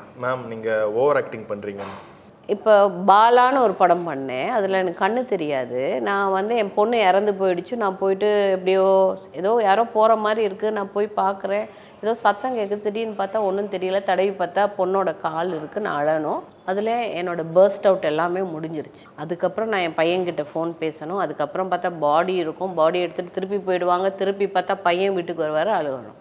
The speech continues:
Speaker 2: அப்ப நான் அழுதுட்டு நான் வந்து இப்படி இருக்கிறேன். க-, த-, மேல பார்த்துட்டு. அப்ப சொன்னாங்க, "அழுங்க மேடம், அழுங்க மேடம்." நான் சொன்னேன், "இல்ல, அழமாட்டேன்." ஏன்னா எனக்கு ஷாக் இருக்குல்ல, அந்த ஷாக்கை வந்து தொட்டு பார்த்த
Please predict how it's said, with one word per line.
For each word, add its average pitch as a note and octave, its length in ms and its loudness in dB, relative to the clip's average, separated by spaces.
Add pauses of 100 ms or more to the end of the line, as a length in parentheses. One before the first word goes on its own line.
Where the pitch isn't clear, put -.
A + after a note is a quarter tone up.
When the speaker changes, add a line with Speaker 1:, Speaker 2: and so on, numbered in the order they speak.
(280)
Speaker 2:
அப்ப A#3 180 -2
நான் G3+ 260 0
அழுதுட்டு A3+ 340 -2
நான் A3 140 -4
வந்து G3 180 -4
இப்படி G3 140 -4
இருக்கிறேன். F3 400 -6
க-, - 120 -16 (120)
த-, D#3+ 120 -4
மேல E3+ 260 -6
பார்த்துட்டு. C#3+ 320 -12
அப்ப F3 120 -10
சொன்னாங்க, F3 420 -6
"அழுங்க G3 160 -2
மேடம், C#3+ 440 -10
அழுங்க F#3 260 -8
மேடம்." C3+ 400 -18 (500)
நான் G3 100 -12
சொன்னேன், F#3 200 -12
"இல்ல, E3+ 200 -10
அழமாட்டேன்." D3+ 400 -14
ஏன்னா G3+ 140 -14
எனக்கு B3 300 -10 (140)
ஷாக் C4+ 440 2
இருக்குல்ல, E3 400 -4
அந்த F#3+ 360 -2 (100)
ஷாக்கை C#4 500 2
வந்து F#3+ 500 -4 (300)
தொட்டு G3 320 -2
பார்த்த C#4 560 4